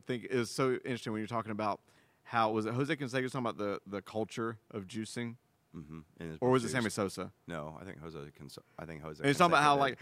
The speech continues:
Speaker 1: it was almost this thing of,
Speaker 2: It was
Speaker 1: if you're not taking these
Speaker 2: Yeah.
Speaker 1: substances, like,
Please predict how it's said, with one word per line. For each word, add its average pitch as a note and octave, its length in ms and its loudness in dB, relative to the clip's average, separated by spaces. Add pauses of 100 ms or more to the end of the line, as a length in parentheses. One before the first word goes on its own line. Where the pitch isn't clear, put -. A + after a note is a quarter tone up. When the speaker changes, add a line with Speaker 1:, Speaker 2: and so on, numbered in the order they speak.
Speaker 1:
it - 80 -4
was C#3+ 100 6
almost E3 240 4
this D3+ 140 2
thing C#3+ 260 4
of, A#2+ 160 6
Speaker 2:
It B2 40 -4
was A#2+ 80 -4
Speaker 1:
if B2+ 160 6
you're C3 120 4
not C3+ 400 6
taking D3+ 360 0
these C#3 160 -2
Speaker 2:
Yeah. - 40 -6
Speaker 1:
substances, A#2 720 0
like, A2 160 -4